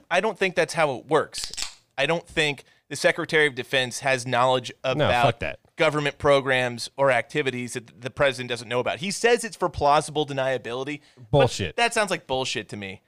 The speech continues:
Speaker 2: That's part of the reason why I would wanna become president, is to find out shit like that. If I became president,
Speaker 1: Who
Speaker 2: they were like,
Speaker 1: killed Kennedy?
Speaker 2: "Yeah, there's, uh,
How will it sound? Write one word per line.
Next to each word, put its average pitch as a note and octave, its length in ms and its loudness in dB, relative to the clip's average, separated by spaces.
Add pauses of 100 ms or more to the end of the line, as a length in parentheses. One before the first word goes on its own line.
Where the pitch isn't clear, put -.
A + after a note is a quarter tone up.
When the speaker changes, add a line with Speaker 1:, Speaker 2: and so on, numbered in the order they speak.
(400)
Speaker 2:
That's D3+ 200 2
part G3+ 180 2
of E3 40 -2
the D#3 60 2
reason C#3+ 280 0
why A#2+ 180 2
I A2 40 2
would G#2+ 140 -2
wanna A2 200 4
become A2 360 2
president, E2+ 540 -2
is F2+ 220 -6
to F2 160 -6
find G2+ 320 0
out F#2 160 0
shit G2 160 -6
like F2 160 -4
that. D#2+ 200 -2
If F#2+ 120 -2
I D3 80 4
became D3 320 -2
president, B2+ 340 2
Speaker 1:
Who B3 80 6
Speaker 2:
they - 80 6
were - 60 6
like, A#2 200 4
Speaker 1:
killed B3+ 440 4
Kennedy? D#3 420 2
Speaker 2:
"Yeah, A2+ 260 2
there's, E3 300 2
uh, D#3 300 6